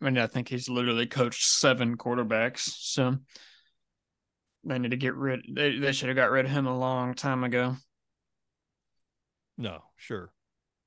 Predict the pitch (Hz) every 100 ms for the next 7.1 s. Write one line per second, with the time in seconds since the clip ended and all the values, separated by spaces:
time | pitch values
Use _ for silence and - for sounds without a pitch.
0 | _ 165 151 120 - 147 139 - - 139
1 | 131 - 120 123 110 - _ _ _ _
2 | _ _ _ _ _ _ - 127 151 170
3 | 165 143 160 160 131 113 - 165 160 156
4 | 156 156 156 139 123 156 156 - 135 139
5 | 139 131 123 123 123 120 120 131 127 127
6 | 120 113 110 110 110 101 101 120 123 82